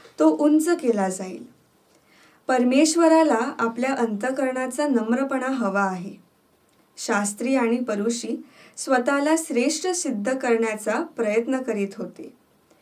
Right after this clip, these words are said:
परमेश्वराचे गौरव बाजूला ठेवून स्वतःचे गौरव करू इच्छित होते. म्हणून प्रभू येशू त्यांचा निषेध करतो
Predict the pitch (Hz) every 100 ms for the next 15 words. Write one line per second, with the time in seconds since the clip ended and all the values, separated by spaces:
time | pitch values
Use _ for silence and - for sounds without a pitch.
0 | _ - _ - 214 208 233 262 269 262
1 | 254 254 285 226 196 196 220 311 311 202
2 | 196 196 226 262 302 302 185 180 - -
3 | _ - - - - 254 240 240 294 302
4 | 349 247 226 214 254 294 254 233 247 240
5 | - 247 233 196 190 156 - _ _ _
6 | _ _ 214 226 247 269 226 196 254 262
7 | 208 - 240 - - - - _ 277 247
8 | 247 311 311 240 226 - 277 294 220 202
9 | - - -